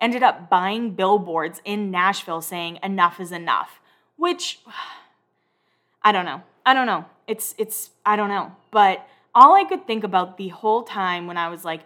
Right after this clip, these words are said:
"What the fuck?" Like, they're already doing this. In, in my opinion, he hasn't done really anything other than apologize twice and start putting demos in his story, and his fans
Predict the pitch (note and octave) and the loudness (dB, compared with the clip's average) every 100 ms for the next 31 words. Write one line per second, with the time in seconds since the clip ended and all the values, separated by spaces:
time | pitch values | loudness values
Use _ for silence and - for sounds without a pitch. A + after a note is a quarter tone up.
0 | _ _ E4+ E4 E4+ _ - B3+ G3 - | _ _ -12 -10 -12 _ -6 -4 -6 -10
1 | F#3 G#3 A#3 B3+ B3+ F#3+ F#3+ G3+ G#3 G#3+ | -8 -4 -4 -4 -6 -8 -8 -6 -6 -6
2 | G#3+ - G#3+ G3+ G3+ - C#4 D4+ D#4 C#4 | -8 -12 -10 -10 -12 -10 -4 -2 -4 -6
3 | B3 A3+ G#3+ F#3 F#3+ E3+ G3 G#3 G#3+ G#3 | -8 -4 -4 -4 -6 -2 0 2 0 -4
4 | G3+ G3 G3 A3 D4 F4 - F3 F#3 A#3+ | -6 -6 -4 -2 -2 -4 -6 -8 -8 -10
5 | - _ _ A3+ A#3+ A#3 A#3 A3+ A#3+ A#3 | -14 _ _ 0 2 2 0 0 4 4
6 | A#3 A3 G#3 - B3 A3+ A3 G3 G#3+ - | 4 0 -2 0 0 0 -2 -6 -4 -4
7 | G#3+ G3+ F#3 F#3+ A3 F#3+ F3 F#3 F3+ F3 | -6 -8 2 2 4 0 -4 -8 -10 -8
8 | - G#3+ G3 F3+ F3+ F3 - A#3 A3+ G#3 | -2 0 0 -4 -8 -12 -10 -4 -4 -4
9 | G3 | -8